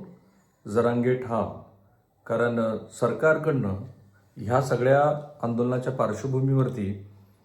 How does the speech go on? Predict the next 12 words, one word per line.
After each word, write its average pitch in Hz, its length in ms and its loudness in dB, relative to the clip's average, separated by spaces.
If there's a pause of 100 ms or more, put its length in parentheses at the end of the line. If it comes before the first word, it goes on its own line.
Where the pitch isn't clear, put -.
(140)
मनोज 135 180 0
जरांगे 131 340 2
पाटील 139 560 -2 (720)
यांच्या 120 300 0
संदर्भात 123 500 2
त्यांनी 120 320 -4
केलेल्या 117 360 -4
मागणीवरती 117 960 -4 (440)
काल 123 220 4
जेव्हा 123 540 2 (540)
ॲडव्होकेट 120 420 -2
जनरल 113 420 0